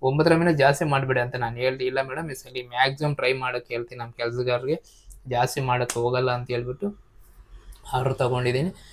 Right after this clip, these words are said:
ಅದನ್ನ ಮಾಡ್ಕೊಡ್ತೀನಿ, ಆದ್ರೆ ಅದನ್ನ ವಿಡಿಯೋ ಮಾಡ್ತೀನಿ, ಇಲ್ಲಾಂದ್ರೆ ಮಾಡಲ್ಲ. ಯಾಕಂದ್ರೆ ಅದು ತುಂಬಾ ರಿಸ್ಕ್ ಆಗಿರೋ ಕೆಲ್ಸ ಜುಮ್ಕಾಗ್ಲಂತೂ. ಹ್ಮ್, ಅದಕ್ಕೋಸ್ಕರ. ಅದ್ರ, ಈಗ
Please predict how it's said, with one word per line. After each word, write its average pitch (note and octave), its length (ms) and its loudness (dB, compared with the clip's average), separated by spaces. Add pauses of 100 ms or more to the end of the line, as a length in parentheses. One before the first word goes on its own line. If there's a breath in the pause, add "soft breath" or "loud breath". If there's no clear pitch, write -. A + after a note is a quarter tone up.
(220 soft breath)
ಅದನ್ನ C3+ 280 4
ಮಾಡ್ಕೊಡ್ತೀನಿ, C3 720 2 (100)
ಆದ್ರೆ E3 320 8
ಅದನ್ನ D3+ 240 4
ವಿಡಿಯೋ C3 300 2
ಮಾಡ್ತೀನಿ, C3 640 0
ಇಲ್ಲಾಂದ್ರೆ B2+ 400 -2
ಮಾಡಲ್ಲ. A#2 440 -8
ಯಾಕಂದ್ರೆ C3+ 480 2
ಅದು C3+ 160 2
ತುಂಬಾ G#3+ 240 2
ರಿಸ್ಕ್ C#3+ 320 0
ಆಗಿರೋ D#3 300 6
ಕೆಲ್ಸ A#2+ 280 -6
ಜುಮ್ಕಾಗ್ಲಂತೂ. A#2 880 -6
ಹ್ಮ್, E3 440 -8
ಅದಕ್ಕೋಸ್ಕರ. A#2 500 -6 (420 soft breath)
ಅದ್ರ, C#3+ 140 8 (480)
ಈಗ D#3+ 120 4